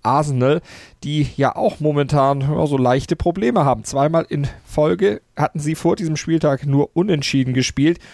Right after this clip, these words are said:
Ein gutes Unentschieden gegen Liverpool, ein eher schwaches Unentspie-, Unentschieden gegen Crystal Palace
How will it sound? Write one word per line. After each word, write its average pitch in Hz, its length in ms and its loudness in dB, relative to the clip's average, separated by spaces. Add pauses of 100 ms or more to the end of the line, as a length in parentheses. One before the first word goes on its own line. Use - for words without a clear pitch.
Ein 120 60 -16
gutes 156 280 0
Unentschieden 175 500 0
gegen 151 200 2
Liverpool, 160 520 2 (220)
ein 139 360 0 (140)
eher 139 260 2
schwaches 160 400 0
Unentspie-, 165 640 0
Unentschieden 156 500 0
gegen 143 220 0
Crystal 151 380 0
Palace 156 340 2